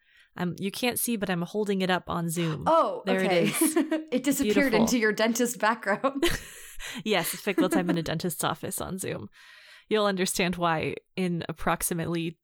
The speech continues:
Speaker 1: twenty-five minutes, probably. <laughs> But yes, we created a Venn diagram where each of our fics is one of the circles, and we will tell you what we put in each of the circles, as well as their overlaps and the grand overlap in the middle,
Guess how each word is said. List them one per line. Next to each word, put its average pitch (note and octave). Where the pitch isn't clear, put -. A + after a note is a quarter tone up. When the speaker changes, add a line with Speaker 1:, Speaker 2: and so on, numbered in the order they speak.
Speaker 1:
twenty-five E3+
minutes, E3+
probably. A3
<laughs> -
But G#3
yes, -
we G#3
created C#4
a F#3
Venn D#3+
diagram A3
where E3
each A#3
of A3
our G#3
fics -
is E3
one D#3+
of D#3
the -
circles, D#4
and F#3
we F#3
will F3
tell F3
you D#3+
what E3
we F3+
put -
in E4
each C4+
of A#3+
the B3
circles, A3
as E3
well E3
as D#3+
their D#3
overlaps G3
and E3
the D3+
grand F#3+
overlap E3
in D3+
the D3
middle, G3